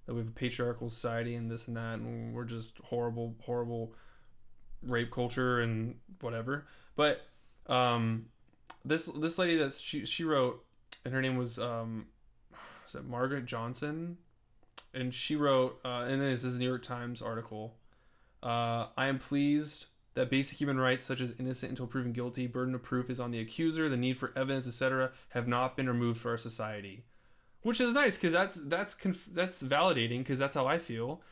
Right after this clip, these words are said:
And I think that's how a lot of people feel, is that, hey, we just don't have the amount of evidence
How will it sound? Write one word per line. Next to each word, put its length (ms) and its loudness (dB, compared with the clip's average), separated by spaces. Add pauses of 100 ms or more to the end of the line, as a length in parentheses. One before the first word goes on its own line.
(140)
And 80 2
I 40 4
think 180 2
that's 120 0
how 60 4
a 60 4
lot 100 6
of 60 -4
people 200 -6
feel, 280 -4
is 80 -4
that, 200 -6 (520)
hey, 220 0
we 160 2
just 260 0
don't 160 2
have 320 0
the 120 0
amount 280 2
of 80 -4
evidence 760 0